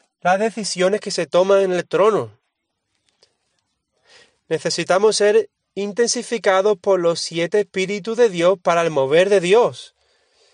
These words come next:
para que seamos avivados interiormente, espiritualmente, y para que nos levantemos y tomemos acción.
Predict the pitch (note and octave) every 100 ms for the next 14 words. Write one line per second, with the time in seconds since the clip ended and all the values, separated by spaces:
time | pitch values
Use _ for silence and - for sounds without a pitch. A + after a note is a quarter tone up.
0 | _ _ _ _ _ _ - F3 F3+ F3
1 | - D#3+ D#3 - E3+ F3+ G3+ A3 G#3+ G3
2 | F#3 G3 F#3 A3 C4 A3+ F#3+ F3+ G3 G3
3 | F#3+ A3 A3+ F#3+ D3 - - D#3 E3 D#3+
4 | D#3 D#3+ E3 E3 G3 A3+ F3 C3+ A#2 _
5 | _ _ _ _ _ _ D#3+ F3+ F#3+ F#3+
6 | G#3 A3 A#3 A#3+ A#3 G3+ G3+ G3+ G3+ F3
7 | D3+ E3 - C#3 D3 E3+ E3+ E3+ F#3+ A3
8 | F3+